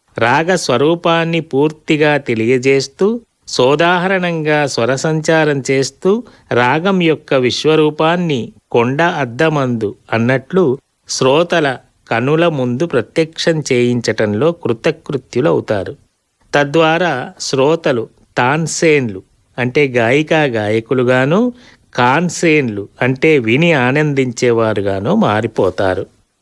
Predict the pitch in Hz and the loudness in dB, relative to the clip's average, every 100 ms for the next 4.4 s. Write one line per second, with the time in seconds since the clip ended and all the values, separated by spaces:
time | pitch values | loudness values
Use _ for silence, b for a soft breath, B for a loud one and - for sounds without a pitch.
0 | _ 147 170 185 185 196 180 - 135 147 | _ 0 2 2 0 0 0 0 -2 0
1 | 170 175 175 175 165 160 156 147 131 156 | -2 -2 0 0 2 0 0 0 0 0
2 | 151 143 131 123 135 123 135 175 240 220 | 2 0 -2 -2 -4 -2 0 0 0 -4
3 | _ - 120 - 143 147 147 131 127 110 | _ -4 -2 0 0 0 0 0 0 -2
4 | 104 98 101 107 | -2 -4 -6 -8